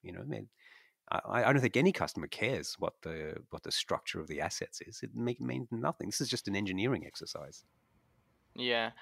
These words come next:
Speaker 2: Well, I think it's a great insight, though, um, you know, to, to that sort of that pattern recognition of,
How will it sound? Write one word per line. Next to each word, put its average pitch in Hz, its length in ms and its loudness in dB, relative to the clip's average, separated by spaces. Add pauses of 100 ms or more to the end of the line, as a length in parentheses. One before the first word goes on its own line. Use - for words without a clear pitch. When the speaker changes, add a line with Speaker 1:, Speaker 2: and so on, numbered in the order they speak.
Speaker 2:
Well, 156 100 12
I 170 80 12
think 190 180 4
it's - 100 -2
a 131 40 -10
great 120 300 8
insight, 113 460 4
though, 95 200 4 (180)
um, 113 600 4
you 127 140 -4
know, 110 200 -2
to, 113 320 2
to - 300 -2
that 110 200 -2
sort 127 180 4
of 113 60 4
that 101 200 4
pattern 113 320 8
recognition 110 680 2
of, 104 180 -4